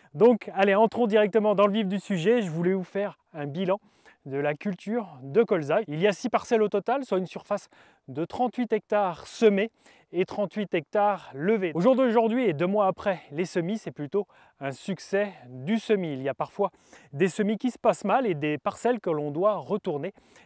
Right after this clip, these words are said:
des parcelles de colza qui ne sont donc pas viables, où il va manquer des plants. Et ici derrière moi, vous le voyez, c'est tout le contraire. Il y a suffisamment de plants, je vais vous expliquer tout ça. On est dans des argilo-calcaires. Vous voyez qu'aujourd'hui, euh, le colza est bien couvrant.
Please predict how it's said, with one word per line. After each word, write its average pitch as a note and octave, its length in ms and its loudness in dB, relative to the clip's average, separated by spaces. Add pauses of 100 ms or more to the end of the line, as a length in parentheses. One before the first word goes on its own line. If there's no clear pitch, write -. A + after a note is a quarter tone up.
des C3+ 80 -8
parcelles F#3 360 -4
de D#3 80 -2
colza D3+ 380 -2
qui - 140 -8
ne D3+ 80 -6
sont D3+ 220 -8
donc E3+ 260 -8 (340)
pas A3+ 140 6
viables, F3 400 2
où D3+ 80 0
il D3 100 -4
va D3 100 0
manquer D#3+ 420 -4 (100)
des C#3 240 -4
plants. F#3+ 300 0 (340)
Et C#3+ 100 -2
ici F3 160 -2
derrière G#3+ 300 6
moi, A3 140 4
vous A3+ 120 0
le G3+ 60 -2
voyez, F#3+ 460 0
c'est - 200 -10
tout C4 120 -2
le A#3 40 -2
contraire. G3 460 -2 (340)
Il C#3+ 60 -6
y - 20 -2
a - 20 -8
suffisamment A3+ 540 0
de D3 60 -4
plants, A#3 260 0
je F#3 80 -4
vais E3+ 60 -2
vous D#3+ 200 -6
expliquer F3 480 -8 (300)
tout B3 140 4
ça. - 240 4
On F#3+ 120 -2
est E3 80 0
dans E3+ 200 -2
des E3 180 0 (220)
argilo-calcaires. G#3 800 2 (500)
Vous C#3 60 -6
voyez A3+ 320 6
qu'aujourd'hui, G#3+ 600 0
euh, D#3 200 2
le D#3 140 0
colza G#3 340 0
est E3+ 60 0
bien G#3+ 280 0
couvrant. A#3+ 440 2